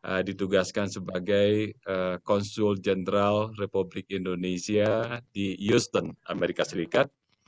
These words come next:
Itu dua ribu sepuluh sampai dua ribu tiga belas. Nah, sebelumnya lagi saya bekerja,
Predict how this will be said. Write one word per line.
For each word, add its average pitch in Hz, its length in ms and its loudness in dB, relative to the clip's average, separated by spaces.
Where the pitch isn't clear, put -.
Itu 101 240 -6
dua 98 160 2
ribu 98 240 0
sepuluh 95 320 -2
sampai 95 320 -2
dua 92 240 0
ribu 90 560 -6
tiga 92 240 0
belas. 98 400 0
Nah, 98 240 0
sebelumnya 101 560 0
lagi 110 720 0
saya 104 560 2
bekerja, 101 800 2